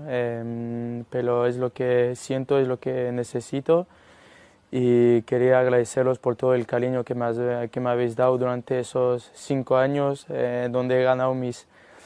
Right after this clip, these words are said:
mis primeras copas, mis primeros trofeos, eh, importantes, eh, con un club, y la verdad que ha sido, ha sido momentos increíbles, eh, que siempre recordaré.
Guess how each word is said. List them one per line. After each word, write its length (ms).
mis 200
primeras 680
copas, 420
mis 160
primeros 560
trofeos, 800
eh, 180
importantes, 920
eh, 280
con 180
un 120
club, 560
y 420
la 120
verdad 260
que 180
ha 80
sido, 600
ha 100
sido 380
momentos 760
increíbles, 920
eh, 360
que 120
siempre 720
recordaré. 680